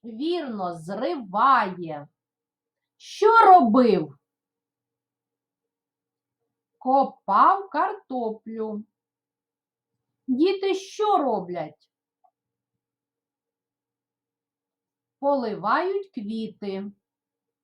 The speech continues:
Діти, послухайте віршик та порахуйте слова, назви дій.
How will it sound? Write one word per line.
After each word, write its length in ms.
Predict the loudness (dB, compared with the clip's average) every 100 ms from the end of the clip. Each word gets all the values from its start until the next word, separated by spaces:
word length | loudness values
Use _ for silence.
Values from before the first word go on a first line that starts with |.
| _ _ _ _ _ _ _ -4
Діти, 500 | 0 0 0 -6 -4
послухайте 680 | -6 -2 -2 -2 -4 -4 -6
віршик 680 | -2 -2 -2 -6 -8 -10 _ _
та 120 | -4
порахуйте 720 | -2 -2 -2 -2 0 -2 -2 -12
слова, 520 | -10 -10 -2 2 2 0 -8 -6
назви 560 | 0 0 0 -4 -6
дій. 400 | -6 -8 -10 -12